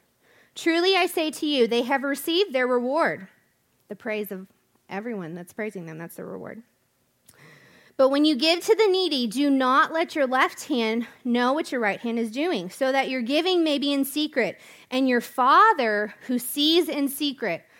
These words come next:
who knows your heart, will reward you." And it doesn't matter the amount. It is whatever is in your heart. <clears throat> A cheerful giver is not someone who just gives because they can gain more from God.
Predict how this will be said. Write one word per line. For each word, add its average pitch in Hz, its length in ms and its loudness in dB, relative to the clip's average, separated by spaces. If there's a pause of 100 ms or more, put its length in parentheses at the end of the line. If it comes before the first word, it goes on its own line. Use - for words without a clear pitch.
(260)
who - 160 -8
knows 233 460 0
your 302 100 -2
heart, - 600 -4 (420)
will 240 680 -4 (100)
reward 196 540 -6
you." 165 160 -10 (360)
And 196 140 -10
it 190 100 -8
doesn't 233 360 -2
matter 226 320 -4
the 196 160 -8
amount. 170 480 -12 (1000)
It 208 100 -6
is 202 140 -2
whatever 202 400 -4
is 226 140 -2
in 202 180 -8
your 190 160 -6
heart. 170 460 -14 (1200)
<clears throat> - 0 -
A - 1120 -4
cheerful 370 460 0
giver 302 340 4
is 240 220 -2
not 269 260 2
someone 302 400 2
who 285 140 0
just 285 320 -2
gives 285 280 4
because 269 360 -2
they 269 160 4
can 294 200 2
gain 254 320 0
more 240 460 0
from 214 220 -4
God. 190 400 -2